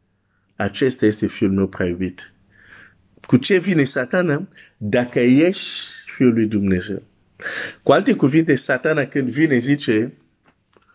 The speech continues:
"Eu nu cred că ești Fiul lui Dumnezeu.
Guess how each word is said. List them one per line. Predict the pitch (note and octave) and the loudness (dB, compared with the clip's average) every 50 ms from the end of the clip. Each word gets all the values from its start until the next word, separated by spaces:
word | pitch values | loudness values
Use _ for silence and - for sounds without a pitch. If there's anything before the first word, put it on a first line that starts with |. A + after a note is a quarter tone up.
| _ _ _ _ _ _ _ _ | _ _ _ _ _ _ _ _
"Eu | - A#2+ B2 B2+ | 2 4 4 6
nu | C#3 D#3 F#3 | 6 4 2
cred | F#3 - - A#2+ G#2 - | 2 0 -4 -4 -4 -2
că | - A2 | 0 0
ești | G#2+ G#2 - | 0 0 -2
Fiul | - A2 G#2 | -2 -2 0
lui | G2 G2+ F#2+ | 0 0 0
Dumnezeu. | G2 G#2 F#2+ F2+ F2+ F2+ F2+ - - - - | 0 0 -2 0 -2 -4 -4 -4 -6 -8 -8